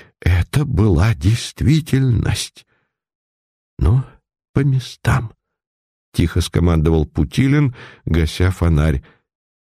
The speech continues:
«Так, кстати, барынька, зажимайте крепко нос, дышите только ртом, там слишком много пыли, а пыль иногда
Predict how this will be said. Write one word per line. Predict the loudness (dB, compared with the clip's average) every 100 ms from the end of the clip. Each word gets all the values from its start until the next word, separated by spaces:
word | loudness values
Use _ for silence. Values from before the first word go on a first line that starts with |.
| -4
«Так, | -4 -4
кстати, | -4 -2 0
барынька, | 0 0 0 -4 -10 -16 -20 _ -4
зажимайте | 0 2 2 2 2 0 -2
крепко | 0 0 0 0 0
нос, | 2 2 0 -6 -20 _
дышите | -2 0 -2 -2
только | -2 -2 -2
ртом, | -4 -2 -2 0
там | 0 2 0 -4 -20
слишком | -6 -2 -2 0 2
много | 2 2 0
пыли, | 0 2 2
а | 0
пыль | 0 2 2
иногда | 2 2 2 2 0